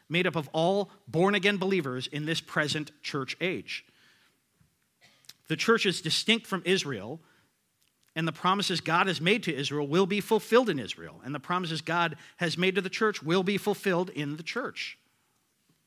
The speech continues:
So first, let's consider the church as a corporate entity. Must we do justice?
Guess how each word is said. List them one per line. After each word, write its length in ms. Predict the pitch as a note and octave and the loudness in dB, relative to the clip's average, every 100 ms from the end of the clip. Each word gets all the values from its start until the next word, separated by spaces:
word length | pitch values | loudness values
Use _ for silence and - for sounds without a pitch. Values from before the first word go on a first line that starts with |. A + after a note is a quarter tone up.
| _ _ _ _ _ _ _ _ _ _ _ _ _ _ _ _ _ _ _ _ _ _ _ _ _ _ | _ _ _ _ _ _ _ _ _ _ _ _ _ _ _ _ _ _ _ _ _ _ _ _ _ _
So 280 | - A3+ G#3 - - | -4 0 0 -2 -8
first, 300 | - C4 - | -2 -2 0
let's 200 | A3+ - | -2 -2
consider 380 | G#3 F#3 G#3 G3 | -4 0 0 0
the 100 | E3 | -2
church 340 | - G#3 F3+ | 0 0 0
as 140 | D3 | -2
a 80 | D#3 | -4
corporate 580 | E3 - C3 B2 E3 E3+ - | -6 -8 -10 -4 -4 -4 -10
entity. 540 | F3+ G3 D3+ - D2 - _ _ _ | -8 -6 -8 -12 -14 -16 _ _ _
Must 380 | - D3+ F#3 - | -6 0 0 -2
we 240 | C#3+ D#3 F3+ | -2 -2 -2
do 320 | C3 B2 A#2+ | -4 -8 -6
justice? 720 | D3 G3 A3 - - C3+ - | -4 -4 -6 -10 -10 -8 -8